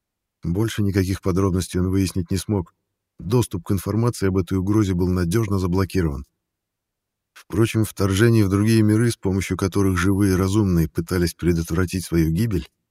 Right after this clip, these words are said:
в итоге лишь приблизили их конец. Упомянутое создателями поражение имело далеко идущие последствия. После возвращения остатков разбитого флота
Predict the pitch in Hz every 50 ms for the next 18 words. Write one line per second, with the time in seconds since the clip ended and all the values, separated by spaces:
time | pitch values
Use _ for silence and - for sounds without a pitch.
0 | _ _ _ _ _ _ _ - - 69 87 87 - 117 120 113 101 107 104 107
1 | - _ - 95 95 87 87 92 101 104 92 85 80 80 85 82 80 - - 76
2 | 76 78 80 78 - - _ _ _ _ _ _ _ _ _ _ _ _ _ _
3 | _ _ _ _ _ _ _ _ _ _ _ _ _ _ - - - - 78 82
4 | 90 98 101 87 92 92 87 - 90 90 85 87 104 101 - 104 98 95 95 85
5 | - 95 92 95 95 95 107 120 117 110 104 95 - - 101 95 104 107 104 95
6 | 95 87 82 92 90 90 85 - 104 107 104 95 92 101 92 - - 92 85 -
7 | 95 - - - 98 101 - - - 73 73 80 _ _ _ _ _ _ _ _
8 | _ _ _ _ _ _ _ - 78 80 - 80 87 85 87 92 87 - - 107
9 | 110 107 101 92 - - 104 101 - - 90 82 85 92 87 85 98 104 - 98
10 | 90 87 85 - 92 101 113 117 - 82 80